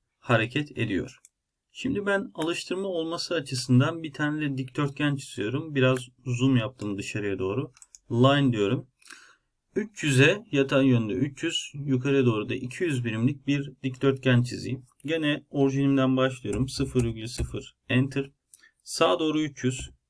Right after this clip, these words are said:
üç yüz virgül sıfır, enter. Yukarıya doğru iki yüz, sıfır virgül iki yüz, enter. Eksi x yönünde üç yüz birim,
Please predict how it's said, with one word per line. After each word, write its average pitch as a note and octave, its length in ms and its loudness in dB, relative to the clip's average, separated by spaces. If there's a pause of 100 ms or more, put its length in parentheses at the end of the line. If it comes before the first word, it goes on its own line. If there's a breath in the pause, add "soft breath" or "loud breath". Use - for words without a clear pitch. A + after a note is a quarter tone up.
(140)
üç C#3+ 280 -2
yüz B2+ 300 0
virgül A2+ 360 -2
sıfır, - 500 -8 (340)
enter. C3 440 -2 (520 loud breath)
Yukarıya D#3+ 480 4
doğru D#3+ 200 2
iki D#3 260 -6
yüz, D3+ 280 -4 (340)
sıfır C#3+ 480 -2
virgül G#2+ 360 -4
iki B2 260 -6
yüz, - 300 -8 (240)
enter. C3 440 0 (1000)
Eksi B2 320 4
x - 260 -4
yönünde C#3 580 6 (240)
üç D3 220 -4
yüz C#3 180 0
birim, C3+ 280 0